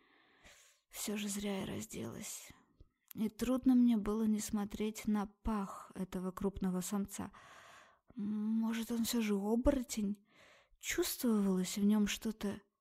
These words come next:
хищное. Парень приблизился к столу и уверенным движением схватил бутылку шампанского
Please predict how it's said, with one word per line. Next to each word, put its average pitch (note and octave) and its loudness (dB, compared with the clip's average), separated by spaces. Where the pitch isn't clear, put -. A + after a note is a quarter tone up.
хищное. - -2
Парень A3 8
приблизился G#3 4
к - -4
столу A3 2
и G#3+ 6
уверенным A3+ 10
движением A3 10
схватил G#3+ 4
бутылку G#3 6
шампанского G#3+ 4